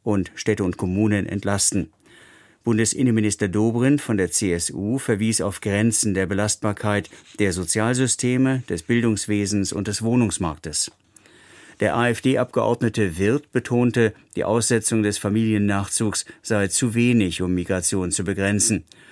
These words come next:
Der innenpolitische Sprecher der Grünen, Emmerich, bezeichnete den Gesetzentwurf als verantwortungslos. Die Ukraine hat erneut russische Luftangriffe gemeldet.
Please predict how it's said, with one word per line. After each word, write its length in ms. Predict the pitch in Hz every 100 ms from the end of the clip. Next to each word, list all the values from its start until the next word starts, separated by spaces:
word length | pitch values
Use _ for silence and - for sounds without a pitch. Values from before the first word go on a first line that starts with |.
| - - -
Der 100 | 90
innenpolitische 720 | 135 139 127 123 120 117 117
Sprecher 320 | - 110 107
der 120 | 92 85
Grünen, 640 | 92 107 120 143 156 - -
Emmerich, 560 | 113 131 123 151 160 -
bezeichnete 680 | 131 123 117 107 120 113
den 200 | 104 101
Gesetzentwurf 760 | 98 101 - 101 92 104 95 - - - -
als 260 | 104 95
verantwortungslos. 1080 | - 92 123 110 87 85 78 - 80 - - - _ _ _ _ _ _ _ _ _ _ _ - _ _ _ - - _ _ -
Die 80 | 135
Ukraine 500 | 143 147 165 170 120
hat 160 | 117 101
erneut 480 | 120 120 135 117
russische 380 | 117 123 123 123
Luftangriffe 720 | 117 127 - 90 85 87 85
gemeldet. 540 | 87 90 90 90 78